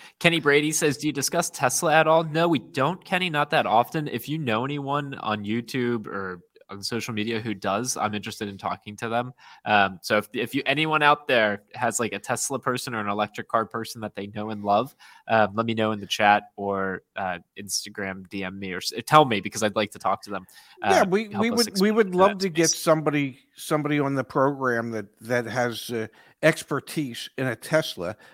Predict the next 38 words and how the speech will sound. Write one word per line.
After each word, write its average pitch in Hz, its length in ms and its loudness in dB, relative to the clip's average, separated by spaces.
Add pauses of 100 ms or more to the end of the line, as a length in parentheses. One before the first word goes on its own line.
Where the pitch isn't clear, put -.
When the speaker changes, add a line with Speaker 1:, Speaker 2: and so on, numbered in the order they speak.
Speaker 2:
that, 139 220 -2 (260)
that, 143 260 -2
you 160 140 -2
know, 143 180 0
I, 151 360 0 (160)
I 156 300 -2 (500)
will 123 200 -6
freely 151 480 -4
admit 143 280 -4 (240)
I 160 160 6
don't 190 220 0
have 196 260 2
it. - 80 -14 (240)
So, 135 420 2 (580)
you 135 160 -2
know, 113 160 -2
I, 131 320 4 (280)
I 143 120 4
know 160 160 4
people 151 380 -2
out 135 160 6
there 131 120 0
think 127 280 -4
I 113 100 2
badmouth 123 840 -4 (160)
Elon 123 420 0
Musk 110 360 -6 (100)
and 110 220 -8
Tesla. 104 520 -2 (360)
Um, 127 480 2
the 127 160 -4
only 143 220 -2
thing 139 200 -4
I 127 120 4
badmouth 117 580 -2
about 104 340 -2
them 101 220 -8
is 98 320 -10